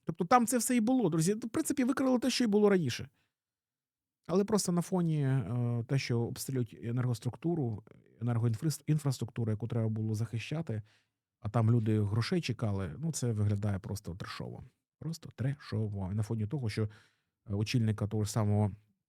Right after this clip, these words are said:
Укренерго, який там намагався справді доволі ефективніше за всіх, я не буду казати, що він мега молодець, але він, якщо брати на порівнянні всіх, доволі нормально вибудовував систему, то от його звинувачували в щось там, за Д Б Р бігало,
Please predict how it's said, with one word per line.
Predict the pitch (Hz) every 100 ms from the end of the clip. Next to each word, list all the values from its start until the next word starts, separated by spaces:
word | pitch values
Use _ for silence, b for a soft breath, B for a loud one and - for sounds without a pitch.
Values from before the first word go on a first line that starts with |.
| _ _ _ _ _ _ _
Укренерго, | 131 113 110 135 101
який | 101 107
там | 104
намагався | 101 104 101 104 101
справді | - 117 98 95
доволі | - 110 107
ефективніше | 101 110 131 110 104
за | 104
всіх, | 120 - 101 92
я |
не | 98
буду | 101 101
казати, | 104
що | 107
він | 101 -
мега | 107 127 104 98
молодець, | 101 117 120 104 95
але | 107
він, | 113 104 B B
якщо | 107
брати | 107 123 104 98
на | 101
порівнянні | 101 107 107 110
всіх, | - 226
доволі | 120 110 107
нормально | 156 135 101 101
вибудовував | 107 113 117 127 139
систему, | 165 285 247 - B B B B _
то | - 127
от | 110
його | 147 139 110
звинувачували | 127 147 208 359 - 311 294
в | 247
щось | 269 233
там, | - 262 285 _ _
за | 123 160
Д | 180
Б | 170 180
Р | 160
бігало, | 160 151 143 131